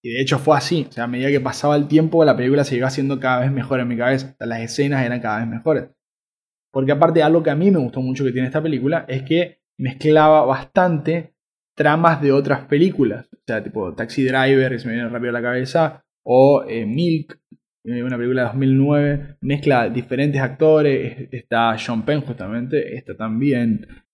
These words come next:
eh, Bradley Cooper, o sea, son grandes estrellas, y en el medio hay dos jóvenes estrellitas que, que tienen también un camino de ascendencia propia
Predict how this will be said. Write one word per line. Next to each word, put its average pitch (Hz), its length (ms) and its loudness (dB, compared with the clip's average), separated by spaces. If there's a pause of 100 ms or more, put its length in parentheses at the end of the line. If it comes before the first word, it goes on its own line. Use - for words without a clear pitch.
(200)
eh, 101 320 -4
Bradley 110 340 -8
Cooper, 147 480 -2
o 135 220 -10
sea, 117 80 -10
son 151 240 -2
grandes 160 380 2
estrellas, 165 640 2 (360)
y 151 180 4
en 185 100 6
el 196 80 6
medio 196 280 6
hay 170 260 4 (160)
dos 143 380 0
jóvenes 143 520 4
estrellitas 151 760 0 (520)
que, 113 200 -6
que - 80 -10
tienen 135 340 2
también 127 340 0
un 131 200 -4
camino 127 320 0
de 151 40 2
ascendencia 127 520 -2
propia 107 380 -4